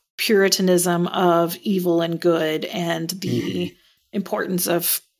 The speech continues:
Speaker 1: virginity and that sort of stuff, despite the fact that there's no other religious tones in this movie.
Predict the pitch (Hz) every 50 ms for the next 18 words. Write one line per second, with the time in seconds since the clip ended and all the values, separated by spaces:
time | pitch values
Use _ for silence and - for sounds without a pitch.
0 | _ _ - - 208 190 180 180 - 190 170 170 175 170 175 175 170 175 170 170
1 | 175 - - - 185 196 214 220 220 214 - - 196 - - - 185 175 175 170
2 | 175 - - 185 175 165 160 180 - - - - - _ _ _ _ _ _ _
3 | _ _ _ _ - 220 - 233 226 208 208 185 196 185 175 - 175 175 175 175
4 | 180 175 170 170 175 190 190 180 170 175 175 175 180 180 175 170 - - - 175
5 | 185 175 175 175 185 214 - 180 190 196 180 170 170 180 185 185 185